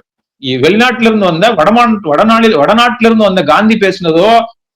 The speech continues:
பி-, பிரச்சனை, மத-, மதன் மோகன் மாளவியா பேசினதோ பிரச்சனை இல்ல. தமிழ்நாட்டுல இருந்துகிட்டு இருந்த, ஆ, சத்தியமூர்த்தி ஐயர்,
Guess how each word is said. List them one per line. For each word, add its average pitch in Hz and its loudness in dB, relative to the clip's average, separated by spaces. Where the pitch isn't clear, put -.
பி-, 175 2
பிரச்சனை, 180 -2
மத-, 165 0
மதன் 175 0
மோகன் 196 0
மாளவியா 180 2
பேசினதோ 165 -4
பிரச்சனை 185 -4
இல்ல. 139 -2
தமிழ்நாட்டுல 233 -2
இருந்துகிட்டு 190 -2
இருந்த, 170 -4
ஆ, 143 0
சத்தியமூர்த்தி 190 0
ஐயர், 165 0